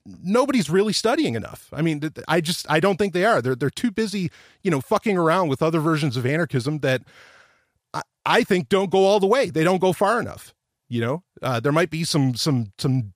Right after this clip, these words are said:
gold nuggets inside of, of, of what those versions of anarchism talk about, but I, I, I really don't think they go far enough. And I mean, I'm not, I'm not necessarily insulting them. I'm just saying. Anyway, so I'm glad that there's this new exploration of this work,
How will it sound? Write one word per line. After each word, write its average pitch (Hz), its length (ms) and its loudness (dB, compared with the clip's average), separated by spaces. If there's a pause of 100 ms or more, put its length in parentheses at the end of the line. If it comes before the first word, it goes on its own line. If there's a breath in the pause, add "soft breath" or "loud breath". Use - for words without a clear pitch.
gold 160 200 2
nuggets 156 380 0
inside 156 420 0
of, 135 160 0
of, 127 220 -4
of 120 180 -6
what 135 160 -4
those 151 340 0
versions 147 520 0
of 143 80 -2
anarchism 143 460 -2
talk 151 240 -2
about, 175 260 -4
but 160 100 -2
I, 143 300 -4
I, 147 60 -2 (120)
I 131 60 0
really 147 340 0
don't 151 140 0
think 147 160 -8
they 151 80 -4
go 147 140 -2
far 175 160 -4
enough. 101 180 -4
And 165 100 -2
I 185 60 0
mean, 196 160 2
I'm 214 140 2
not, 240 200 0
I'm 196 140 -2
not 233 160 -2 (100)
necessarily 156 520 0
insulting 135 480 -2
them. 104 180 -6
I'm 175 120 -10
just 190 160 -10
saying. 113 260 -6 (280 loud breath)
Anyway, 175 240 4
so 185 220 2
I'm 220 160 2
glad 202 300 2
that 147 100 -2
there's 143 220 0
this 123 180 -2
new 156 240 0
exploration 131 800 -4
of 123 160 -8
this 120 180 -6
work, 117 240 -6